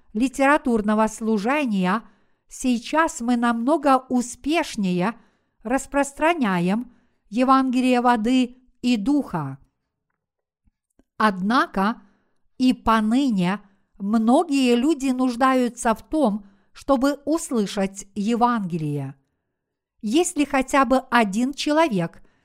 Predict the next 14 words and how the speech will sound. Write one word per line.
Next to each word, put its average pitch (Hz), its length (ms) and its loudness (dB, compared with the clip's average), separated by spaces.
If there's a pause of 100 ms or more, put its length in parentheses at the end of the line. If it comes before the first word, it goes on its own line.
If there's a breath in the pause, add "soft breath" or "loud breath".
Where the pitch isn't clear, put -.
(200)
из 247 260 -2
каждой 247 500 2
страны 247 640 -2 (460)
получил 254 640 2 (140)
прощение 247 720 0
грехов 214 720 -2 (720)
и 247 140 0
стал 247 560 0
евангельским 240 920 0
работником, 196 1000 0 (540 soft breath)
Евангелие – 214 1120 0 (240 soft breath)
стремительно 233 1120 0
распространилась 233 1200 -2
бы, 202 280 -2